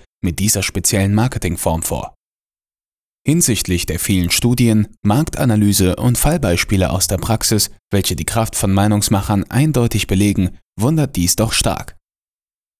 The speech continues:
Oft wird Meinungsmacher-Marketing als ausschließlich für große Konzerne oder spezifische B-two-C-Branchen relevant angesehen. K M Us und Startups können niemals das volle Potenzial abrufen. Das ist jedoch faktisch eine Fehleinschätzung,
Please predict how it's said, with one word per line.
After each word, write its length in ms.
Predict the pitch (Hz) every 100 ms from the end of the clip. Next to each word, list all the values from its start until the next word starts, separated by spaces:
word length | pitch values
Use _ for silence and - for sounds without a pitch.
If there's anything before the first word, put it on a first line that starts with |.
| _ _ _ _ _ _ _ _ 113
Oft 260 | 143 -
wird 200 | 104 -
Meinungsmacher-Marketing 1120 | 87 110 107 - 104 - 101 104 107 107 101 -
als 240 | 101 -
ausschließlich 680 | 135 156 - 110 - 95 -
für 140 | 87
große 380 | - 98 120 -
Konzerne 580 | 104 95 110 104 101 90
oder 220 | 80 82
spezifische 640 | - 98 - 131 110 -
B-two-C-Branchen 960 | 104 117 120 117 - 156 95 92 - 107
relevant 420 | 110 113 107 98
angesehen. 480 | 80 85 82 80 - _ _ _ _ _ _ _ _ _ _ _ _ _ _
K 220 | - 104 90
M 220 | 90 80
Us 320 | 104 127 -
und 160 | 107 107
Startups 580 | - 135 - 123 -
können 240 | - 113 101
niemals 460 | 117 147 104 92
das 180 | - 82
volle 260 | - 101 98
Potenzial 600 | - 113 107 - 107 90
abrufen. 520 | - - 82 - - - _ _ _ _ _ _ -
Das 240 | 101 151
ist 220 | 123 -
jedoch 240 | 110 92 85
faktisch 500 | - 117 - 98 -
eine 200 | 107 107
Fehleinschätzung, 800 | 135 135 - 92 101 - 107